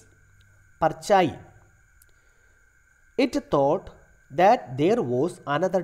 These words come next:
dog. उसने सोचा कि वहाँ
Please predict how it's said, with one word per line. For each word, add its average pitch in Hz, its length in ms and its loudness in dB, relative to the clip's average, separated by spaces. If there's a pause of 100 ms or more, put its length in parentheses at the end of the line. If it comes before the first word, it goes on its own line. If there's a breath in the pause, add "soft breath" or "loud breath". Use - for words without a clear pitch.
dog. 190 300 0 (880 soft breath)
उसने 262 400 -2
सोचा 131 480 -4 (440)
कि 214 160 -4
वहाँ 143 460 -2